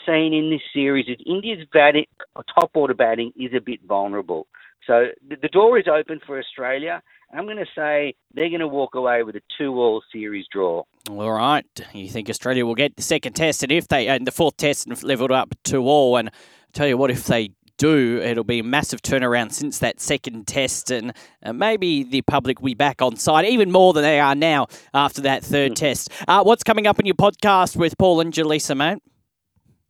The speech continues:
Speaker 1: Oh, tune in. Paul and I will be, um, doing daily wraps from the fourth test, so have a listen for those. And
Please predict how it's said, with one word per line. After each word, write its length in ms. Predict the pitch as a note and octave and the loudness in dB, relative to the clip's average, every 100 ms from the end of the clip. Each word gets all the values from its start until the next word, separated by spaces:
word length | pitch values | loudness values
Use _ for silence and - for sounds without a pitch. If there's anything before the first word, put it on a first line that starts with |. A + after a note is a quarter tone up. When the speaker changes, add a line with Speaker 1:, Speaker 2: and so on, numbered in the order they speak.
| _ - - - - | _ -20 -20 -14 0
Speaker 1:
Oh, 100 | C#3 | 0
tune 280 | - G3+ G3 | 4 4 6
in. 140 | G3+ - | 4 -2
Paul 160 | F#3 F3+ | 0 2
and 80 | E3+ | 4
I 160 | E3+ | 6
will 80 | E3 | 4
be, 320 | D#3 D#3 D3+ | 4 4 6
um, 340 | C#3 C3+ C3+ - | 6 4 0 -4
doing 240 | D3 C#3+ B2+ | 0 0 4
daily 340 | C#3+ C#3+ C#3+ C3+ | 4 6 4 0
wraps 360 | C3 C3+ - - | 0 0 -4 -12
from 140 | C3+ C3 | -10 -10
the 60 | - | -6
fourth 240 | C3+ C3 - - | -4 -4 -6 -6
test, 220 | C3 - - | -6 -6 -6
so 180 | A#2+ A#2+ - _ | -4 -4 -8 _
have 180 | - C#3 | -4 -2
a 40 | |
listen 340 | C#3+ C3+ - B2 | -4 -6 -10 -8
for 80 | C3 | -2
those. 380 | A#2+ C3 C3+ B2 | 2 4 4 2
And 120 | B2 | -6